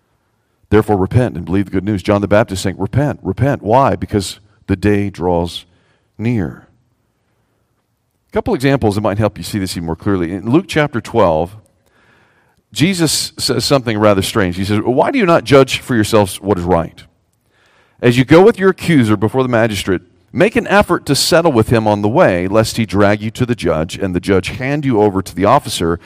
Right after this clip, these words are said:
and the officer throw you into prison. For I tell you, you will never get out until you have paid the last penny." Now, you have to understand, Jesus is not talking about an earthly judge here. He's talking about our heavenly judge.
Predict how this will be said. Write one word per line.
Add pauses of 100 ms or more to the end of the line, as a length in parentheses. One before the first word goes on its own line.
(140)
and
the
officer
throw
you
into
prison. (220)
For
I
tell
you,
you
will
never
get
out (240)
until
you
have
paid (280)
the
last (200)
penny." (1120)
Now,
you
have
to
understand,
Jesus
is
not
talking
about
an
earthly
judge
here.
He's
talking
about
our
heavenly
judge.